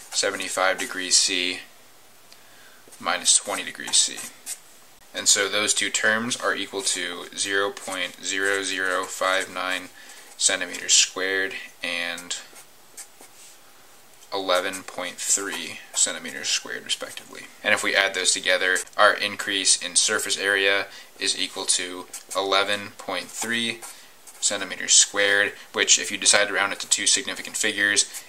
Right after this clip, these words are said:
is eleven centimeters squared. And so the reason why I showed both of these terms right here is to show that this term right here was much, much less than this term,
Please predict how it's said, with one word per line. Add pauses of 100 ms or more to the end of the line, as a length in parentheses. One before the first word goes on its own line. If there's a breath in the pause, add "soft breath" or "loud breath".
is
eleven (180)
centimeters
squared. (540 loud breath)
And
so
the
reason
why
I
showed
both
of
these
terms
right
here (220 loud breath)
is
to
show
that
this
term
right
here
was
much,
much
less
than
this
term,